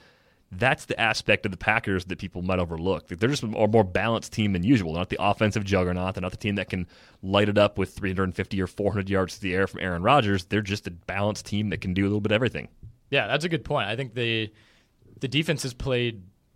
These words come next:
Speaker 2: very well most of the time. You know, a couple lapses, you know, during that, that skid a few weeks ago, but on the whole, this defense has been, I think it's kind of been lost how good they have been, especially relative to some past Packers defenses where that was the main issue. And, you know, you were worried, you were, at this point, I think you're more worried about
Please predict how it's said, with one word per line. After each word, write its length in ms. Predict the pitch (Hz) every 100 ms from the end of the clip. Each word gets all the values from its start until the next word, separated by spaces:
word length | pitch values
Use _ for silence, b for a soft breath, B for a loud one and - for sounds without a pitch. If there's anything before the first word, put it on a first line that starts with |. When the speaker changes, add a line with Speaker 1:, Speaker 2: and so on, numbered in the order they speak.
| -
Speaker 2:
very 440 | 110 98 123 127
well 260 | 120 120 113
most 200 | 110 135
of 60 | 147
the 60 |
time. 320 | 139 139 123 123
You 120 | 117
know, 120 | 113
a 40 |
couple 260 | 110 123 113
lapses, 640 | 104 101 - 107 101 - -
you 80 | 110
know, 80 | 98
during 280 | 107 104 107
that, 240 | 101 -
that 200 | 104 -
skid 360 | - - 110 104
a 60 |
few 240 | - 110 104
weeks 240 | 110 -
ago, 260 | 107 113 107
but 260 | 107 107 - b b b
on 140 | - 165
the 100 | 98
whole, 220 | 143 113
this 160 | 113
defense 320 | - 117 113 107
has 120 | 98
been, 480 | 110 107 101 98 98 b b b
I 80 | -
think 80 | 143
it's 80 | 139
kind 140 | 143
of 40 | 117
been 120 | 104
lost 320 | 110 101 -
how 140 | 110
good 280 | 104 110 98
they 80 | 95
have 300 | 101 98 98
been, 180 | 98 98
especially 320 | - 110 107
relative 380 | 101 101 - 95
to 80 | 92
some 160 | 98
past 280 | 107 101 -
Packers 380 | 101 92 101 -
defenses 580 | 104 98 101 98 98 90
where 120 | 98
that 160 | 120
was 120 | 117 104
the 60 |
main 180 | 104 104
issue. 420 | 101 - 101 101
And, 280 | 95 95 98
you 40 | 101
know, 60 |
you 160 | 101 110
were 60 |
worried, 300 | 104 113 107 120
you 100 | 131
were, 100 | 110 - _ -
at 80 | 135
this 160 | 233
point, 180 | - 160
I 40 | 135
think 160 | 127
you're 100 | 123
more 260 | 113 120 117
worried 300 | 117 113 107
about 400 | 104 104 104